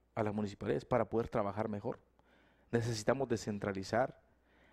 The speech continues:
necesitamos de alguna manera como, como alcaldes, alguien que realmente se preocupe. Porque muchas veces se busca un espacio de este tipo y cuando se gana, pues se olvidó todo, ¿verdad?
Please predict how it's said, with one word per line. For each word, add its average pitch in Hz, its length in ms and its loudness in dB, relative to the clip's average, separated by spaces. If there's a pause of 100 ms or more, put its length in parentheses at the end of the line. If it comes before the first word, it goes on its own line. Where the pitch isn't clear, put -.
(120)
necesitamos 120 600 0
de 120 60 4
alguna 135 220 2
manera 127 340 4
como, 120 320 0
como 120 240 0
alcaldes, 170 560 4 (340)
alguien 156 340 6
que - 160 0
realmente 139 600 0
se - 260 0
preocupe. 120 400 0 (480)
Porque 143 240 4
muchas 202 240 2
veces 202 300 4
se 180 80 4
busca 170 600 6
un 202 160 2
espacio 202 460 4
de 180 60 4
este 175 160 0
tipo 196 360 2
y 143 380 6
cuando 139 720 4
se 156 160 2
gana, 208 260 4
pues 117 220 0
se - 240 -4
olvidó 120 320 2
todo, 226 280 0
¿verdad? - 280 -2